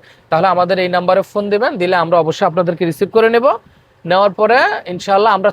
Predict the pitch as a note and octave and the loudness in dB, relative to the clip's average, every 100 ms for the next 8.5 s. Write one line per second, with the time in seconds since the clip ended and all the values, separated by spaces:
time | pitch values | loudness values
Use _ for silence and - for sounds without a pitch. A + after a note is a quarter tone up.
0 | - B3+ - - A#3+ A3 G#3 A#3+ G3+ F#3 | 0 -2 -2 -6 -2 0 2 2 2 -2
1 | F3+ E3+ F#3+ - F3 F#3 E3+ F#3 F#3 D3+ | -6 -4 -6 -6 -4 -4 0 2 2 0
2 | C#3 B2+ G#2+ _ _ _ E3 G3 D3+ C#3 | -4 -6 -8 _ _ _ -2 -2 -2 -6
3 | C#3 E3+ - G#3+ G#3 A3+ G3+ G3 G3+ G3+ | -4 -4 0 -2 -2 -2 -2 -2 -2 0
4 | F#3+ D#3+ F#3+ G#3 F3+ F#3+ - F#3+ - G3 | 0 2 2 2 2 -2 -6 -8 -4 -2
5 | G3 A#3 G#4 _ _ - D#3 G3 G3 D#3+ | 0 -2 -2 _ _ -10 -2 0 0 0
6 | F3 G#3 F#3+ F#3+ F3 G#3 A#3+ B3+ F3 F3+ | -2 -2 0 -2 -2 -2 0 0 0 -2
7 | F3 G3 D#3+ E3+ E3+ F#3 F#3 D#3+ F3+ E3+ | 2 0 0 -4 -2 0 0 -2 -6 -8
8 | F3+ - E3 D#3+ F3 | -8 -8 -8 -8 -8